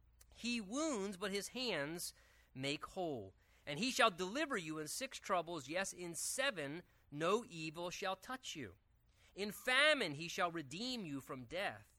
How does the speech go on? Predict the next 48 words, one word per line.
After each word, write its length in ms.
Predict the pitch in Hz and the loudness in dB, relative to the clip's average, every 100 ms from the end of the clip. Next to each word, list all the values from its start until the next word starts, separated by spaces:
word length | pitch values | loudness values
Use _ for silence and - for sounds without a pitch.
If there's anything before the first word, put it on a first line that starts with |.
| _ _ - - | _ _ -14 -6
and 160 | 175 | -2
in 160 | 185 165 | -2 -4
war 380 | 170 233 247 214 | -6 0 4 4
from 180 | - 143 | 2 -6
the 60 | |
power 480 | 135 - 190 196 170 | -8 -4 0 0 0
of 80 | 131 | -4
the 80 | 120 | -8
sword. 540 | - 185 180 131 98 - _ - | -8 -8 -6 -6 -8 -14 _ -14
You 160 | 156 190 | -6 -2
shall 200 | 214 190 | 2 2
be 240 | 170 156 - | 0 -8 -6
hidden 340 | 247 240 175 | -2 -2 -4
from 180 | 135 143 | -4 -6
the 100 | 135 | -4
scourge 680 | - - 185 190 214 208 175 | -4 -4 -2 0 0 -2 -6
of 80 | 151 | -8
the 120 | 143 | -8
tongue, 560 | 127 - 185 139 107 113 - _ - - | -10 -6 -4 -2 -4 -12 -16 _ -20 -10
and 120 | 143 | -6
shall 200 | 143 160 | 0 2
not 320 | 139 147 185 - | 4 4 4 2
be 100 | 190 | -4
afraid 400 | 170 170 165 156 | -6 -4 -4 -4
of 140 | 135 | -8
destruction 880 | 135 - - 165 160 - 120 113 120 - 123 | -8 -8 -4 -4 -4 -6 -6 -6 -10 -12 -10
when 180 | 117 | -8
it 140 | 120 - | -8 -8
comes. 640 | 190 208 107 101 - - - - _ - - - | -6 -6 -8 -12 -14 -14 -18 -20 _ -20 -20 -12
You 120 | 160 | -4
shall 280 | 160 180 147 | 4 6 6
laugh 380 | 139 139 175 185 | 8 8 8 4
at 80 | 139 | -4
destruction 580 | 147 - 160 160 180 | -6 2 2 2 -2
and 140 | 151 131 | -6 -6
famine, 440 | 143 135 156 190 | -4 -2 0 -2
and 100 | 143 | -4
you 100 | 147 | -6
shall 200 | 151 151 | -2 -2
not 280 | 139 143 170 | 0 0 0
be 140 | 175 | -2
afraid 460 | 151 - 185 196 175 | -8 -6 -2 -2 -2
of 100 | 139 | -6
the 80 | 131 | -8
beasts 480 | 110 143 156 - - | -6 -6 -6 -8 -8
of 140 | 139 | -12
the 140 | 131 127 | -10 -8
earth. 400 | 165 180 117 - | -6 -6 -8 -14